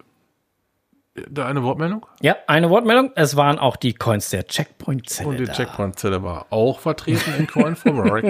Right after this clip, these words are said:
Speaker 2: <laughs>
Speaker 1: Check. So, äh, einziger Wermutstropfen, aber da kann die Orga nichts für. Äh, draußen vorm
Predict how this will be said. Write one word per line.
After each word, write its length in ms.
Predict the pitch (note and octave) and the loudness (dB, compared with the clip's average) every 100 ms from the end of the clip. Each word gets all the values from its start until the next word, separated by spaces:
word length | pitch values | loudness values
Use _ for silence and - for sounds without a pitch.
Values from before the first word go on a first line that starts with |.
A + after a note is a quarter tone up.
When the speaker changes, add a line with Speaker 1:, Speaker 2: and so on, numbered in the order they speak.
| - | -2
Speaker 2:
<laughs> 180 | G3+ - | -4 -6
Speaker 1:
Check. 400 | - - - G#3 - - - F3+ - - - _ | -2 -2 0 -4 -4 -10 -4 -4 -4 -8 -10 _
So, 320 | A2+ A2+ A#2+ F3 | -4 0 4 6
äh, 520 | E3 B2 A2 A#2+ C3 | 8 6 4 4 4
einziger 580 | F3 G#3+ G3+ F3+ D#3 C#3+ | 4 2 2 4 4 4
Wermutstropfen, 680 | F3+ G3 - - F#3+ - | 2 2 0 -2 -4 0
aber 160 | D3+ G#2+ | 2 2
da 60 | G#2 | 0
kann 260 | C3 A#2+ | 0 0
die 80 | A#2 | 2
Orga 240 | B2+ D3+ | 2 2
nichts 240 | D3+ - - | 2 -2 -2
für. 680 | D#3+ E3+ E3 - A2 A2 G2 | 0 2 0 0 0 0 0
Äh, 40 | |
draußen 400 | F#2+ A#2 C3 D3+ | 0 0 0 -2
vorm 600 | B2+ B2 B2 B2+ A#2+ G2 | -4 0 0 0 -4 -8